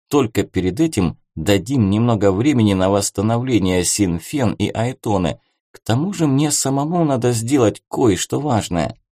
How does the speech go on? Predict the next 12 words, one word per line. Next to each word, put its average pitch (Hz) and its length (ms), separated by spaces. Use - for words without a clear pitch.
Юноша 202 600
вытащил 156 480
из - 260
карманного 101 580
пространства 95 880
фрукт - 460
яростного 80 640
огня, 98 560
ощущая 92 840
кожей 135 420
его 101 240
шершавую, 104 880